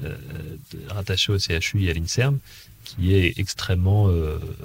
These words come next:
confortable pour tout le monde, hein, mais vraiment, hein, pour, pour, pour les chercheurs quand on doit mener une étude, parce que c'est extrêmement rigoureux, c'est, c'est, c'est, on a une disposition, euh,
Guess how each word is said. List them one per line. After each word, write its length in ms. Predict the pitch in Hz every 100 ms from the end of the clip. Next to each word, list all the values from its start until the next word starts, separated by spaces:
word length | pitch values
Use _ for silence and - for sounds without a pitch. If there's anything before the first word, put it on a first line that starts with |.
| - -
confortable 720 | 123 - 120 - 135 110 87 - - - - -
pour 120 | 104 -
tout 100 | 107
le 60 |
monde, 180 | 104 80
hein, 100 | 76
mais 80 | 80
vraiment, 360 | 87 95 80 85
hein, 40 | -
pour, 260 | 95 85
pour, 340 | - - 87 95 - - - -
pour 120 | 98
les 80 | 87
chercheurs 480 | - 95 - 113 -
quand 220 | - -
on 80 | 90
doit 120 | 92
mener 180 | 90 90
une 80 | 90
étude, 260 | - 104
parce 180 | - -
que 100 | 95
c'est 120 | -
extrêmement 380 | 95 - 104 104
rigoureux, 580 | 98 92 87 95 101 104
c'est, 280 | - 82 82
c'est, 280 | - 78 78
c'est, 120 | -
on 60 | 76
a 80 | 82
une 60 |
disposition, 720 | 87 95 98 92 90 -
euh, 40 | 98